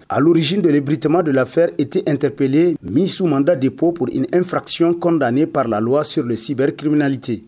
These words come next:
Ce qui a choqué l'opinion publique nigérienne, c'est surtout cette phrase du procureur : « À aucun moment, les prévenus n'ont été poursuivis pour leur orientation sexuelle », pour ainsi clore la polémique qui tendait à faire croire qu'ils ont été gardés en prison à cause de l'étiquette de lesbienne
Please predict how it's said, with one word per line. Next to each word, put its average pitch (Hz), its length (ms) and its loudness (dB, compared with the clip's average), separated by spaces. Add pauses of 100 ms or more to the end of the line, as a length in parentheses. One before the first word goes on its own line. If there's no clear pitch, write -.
(120)
Ce - 160 -2
qui 123 160 -2
a 120 60 2
choqué 123 320 -2
l'opinion 143 380 0
publique 120 360 -6
nigérienne, 135 500 2 (120)
c'est - 180 -6
surtout 156 320 -2
cette - 240 -2
phrase 151 280 0
du 156 100 -4
procureur : « 139 540 0 (380)
À 131 200 0
aucun 202 280 2
moment, 165 300 2
les 147 160 2
prévenus 139 480 2
n'ont 151 220 0
été 143 240 0
poursuivis 127 540 -6
pour 113 160 -6
leur 127 260 2
orientation 139 600 0
sexuelle », 131 520 -2 (260)
pour 160 220 2
ainsi 156 280 0
clore 143 280 2
la 135 140 2
polémique 135 480 2
qui 123 140 -8
tendait 127 360 0
à 143 100 2
faire - 220 -2
croire 160 320 0
qu'ils 139 220 0
ont 160 60 2
été 139 240 0
gardés 123 300 0
en 147 100 0
prison 123 440 -4
à 123 80 -4
cause 147 240 -2
de 113 100 -4
l'étiquette 143 540 -2
de 110 80 -2
lesbienne 123 480 0